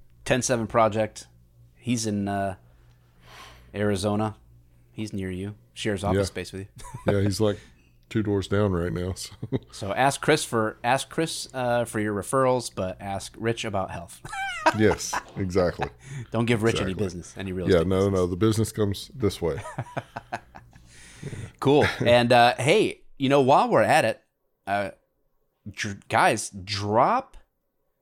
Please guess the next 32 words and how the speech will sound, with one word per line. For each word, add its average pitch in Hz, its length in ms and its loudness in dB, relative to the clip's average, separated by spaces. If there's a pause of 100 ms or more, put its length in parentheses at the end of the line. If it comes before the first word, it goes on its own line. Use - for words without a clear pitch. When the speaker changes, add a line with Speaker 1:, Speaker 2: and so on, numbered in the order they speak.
(460)
Speaker 1:
if 131 140 0
you're 139 120 4
on 147 120 6
YouTube, 165 440 0 (200)
drop 120 380 2
in 240 80 -2
the 208 80 -2
comments 135 480 0
if 110 120 -6
you're 120 140 0
a - 20 2
real 113 160 2
estate 143 220 -2
agent, 160 340 -4 (280)
where 98 380 2
you're 151 180 4
from, 165 500 0 (380)
what 117 160 -2
your 131 100 -2
background 156 540 2
is, 190 320 -2 (640)
and 117 460 2 (340)
that, 90 460 -4
use 117 320 -2
it 165 80 0
as 170 100 0
a 165 60 0
networking 127 500 -2
opportunity. 80 640 -10 (560)
Like, 95 320 -2
Speaker 2:
Yeah. 92 200 -4 (220)
Speaker 1:
let, 101 260 -4